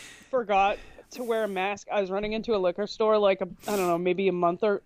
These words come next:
or so ago. I just walked in, like, you know, it was just whatever, just went in. And then when I was in there, and, like,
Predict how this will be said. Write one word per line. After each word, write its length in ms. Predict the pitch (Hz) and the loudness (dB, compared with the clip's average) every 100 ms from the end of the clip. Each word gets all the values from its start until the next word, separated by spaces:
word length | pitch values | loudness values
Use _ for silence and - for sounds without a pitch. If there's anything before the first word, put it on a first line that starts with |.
| - | 0
or 380 | 226 113 214 220 | 0 2 -2 0
so 260 | 254 240 | 4 4
ago. 360 | 240 240 247 262 - _ | 6 6 4 2 -6 _
I 60 | 294 | 0
just 180 | 302 440 | 2 4
walked 280 | 403 370 - | 4 4 2
in, 300 | 311 285 196 | -4 -4 -4
like, 200 | 202 196 | -2 -2
you 60 | 247 | -2
know, 80 | 240 | -4
it 20 | |
was 100 | 220 | -6
just 160 | 233 247 _ _ _ | -10 -14 _ _ _
whatever, 640 | 214 233 262 220 202 190 185 | -2 2 4 2 -2 -2 -6
just 140 | 196 | -8
went 160 | 247 240 | -4 0
in. 160 | 247 226 | 0 0
And 160 | 214 | 0
then 180 | 226 233 - | 0 -2 -4
when 160 | 240 233 | 0 2
I 80 | |
was 160 | 214 208 | 4 2
in 160 | 247 247 | 0 0
there, 340 | 202 175 180 _ _ _ - | 0 0 -4 _ _ _ -2
and, 200 | 294 269 - | 0 -2 -2
like, 200 | 285 | -2